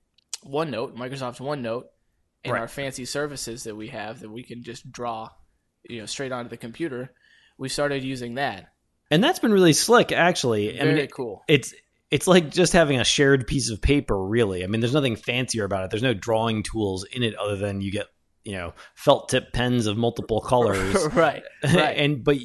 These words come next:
Speaker 2: it's really satisfying to be able to draw right on the screen with a pressure sensitive pen like that.
Speaker 1: Yep.
Speaker 2: But then it's captured in our, we usually, like, start a, a new notebook for either the product or the project,
Speaker 1: Yeah.
Speaker 2: depending on what we're doing.
Speaker 1: What it is, yep.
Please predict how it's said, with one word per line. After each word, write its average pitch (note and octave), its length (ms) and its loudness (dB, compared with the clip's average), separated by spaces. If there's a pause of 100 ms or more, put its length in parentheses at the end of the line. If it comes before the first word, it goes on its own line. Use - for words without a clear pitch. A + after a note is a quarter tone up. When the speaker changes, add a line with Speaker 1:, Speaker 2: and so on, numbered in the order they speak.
(160)
Speaker 2:
it's B2 180 -2 (240)
really E3+ 380 6
satisfying A2 720 2
to G#2+ 100 -6
be A#2 120 2
able A2+ 140 4
to G2+ 120 0
draw A2 480 4
right A2 280 4
on G#2+ 140 2
the G2+ 80 -2
screen A#2 400 0
with F2+ 140 -4
a E2 40 -10
pressure G#2+ 360 2
sensitive F#2+ 500 -4
pen B2 260 0
like F2 280 -8
that. F2 300 -4
Speaker 1:
Yep. C3 200 -2 (680)
Speaker 2:
But C#3 140 8
then D3 140 6
it's C3+ 160 2
captured C#3 800 2 (360)
in C3 120 2
our, C3 220 2
we C3+ 140 0
usually, D3+ 280 6
like, B2+ 140 6
start C3+ 260 4
a, A2+ 180 2 (120)
a A2 80 0
new A#2 240 2
notebook C3+ 540 2
for G#2+ 220 -2
either G#2+ 200 0
the F#2+ 160 -6
product B2 680 0 (120)
or G2+ 100 -6
the F2+ 80 -8
project, G2+ 640 -2
Speaker 1:
Yeah. - 160 -12
Speaker 2:
depending G2+ 300 -6
on F#2+ 80 -4
what G2+ 180 -6
we're G2+ 120 -4
doing. F#2+ 560 -4
Speaker 1:
What A#2 180 -14
it A2+ 140 -12
is, A#2 260 -14
yep. C#3 180 -6